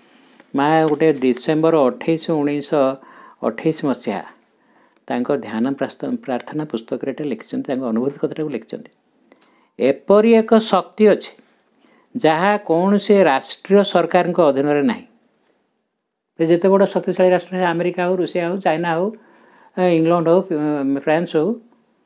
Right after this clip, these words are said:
ସେ ଯେତେ ବମ୍ ରଖିଥାଉ, ସେଇଟା କିଛି ନୁହଁ।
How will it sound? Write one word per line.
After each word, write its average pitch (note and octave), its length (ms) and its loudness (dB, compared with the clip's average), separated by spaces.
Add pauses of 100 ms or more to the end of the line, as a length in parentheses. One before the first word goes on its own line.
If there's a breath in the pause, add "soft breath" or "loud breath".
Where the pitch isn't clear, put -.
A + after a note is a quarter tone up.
(500)
ସେ - 180 -2
ଯେତେ E3+ 340 4
ବମ୍ G3+ 240 4
ରଖିଥାଉ, A#3 360 2 (1040)
ସେଇଟା E3 160 0
କିଛି E3+ 260 0
ନୁହଁ। B2+ 200 -4